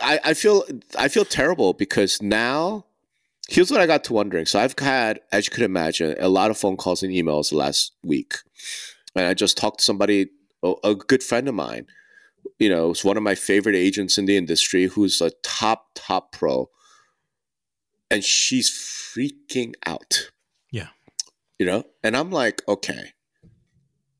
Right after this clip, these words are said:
Speaker 2: Another thing that you gotta
Speaker 1: There's
Speaker 2: whiteboard out. Okay,
Speaker 1: But what
Speaker 2: what
Speaker 1: I mean is,
Speaker 2: happens
Speaker 1: like
Speaker 2: when, when n-, people in a transaction start asking their realtor, "Why am I paying you this much?" Another thing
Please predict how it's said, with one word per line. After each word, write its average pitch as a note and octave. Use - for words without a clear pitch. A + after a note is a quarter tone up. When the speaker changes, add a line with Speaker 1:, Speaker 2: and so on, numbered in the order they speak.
Speaker 2:
Another D#3
thing E3
that C#3
you C#3
gotta F#3+
Speaker 1:
There's B2+
Speaker 2:
whiteboard D3+
out. D#3
Okay, D3+
Speaker 1:
But F3+
what -
Speaker 2:
what F#3
Speaker 1:
I G3
mean F#3+
is, -
Speaker 2:
happens D#3
Speaker 1:
like E3+
Speaker 2:
when, F3+
when D#3+
n-, -
people G#3+
in F#3
a D#3+
transaction E3
start D#3
asking D#3+
their C#3+
realtor, C#3+
"Why B2
am D3
I C3
paying D3
you B2
this G2+
much?" -
Another F#3
thing G#2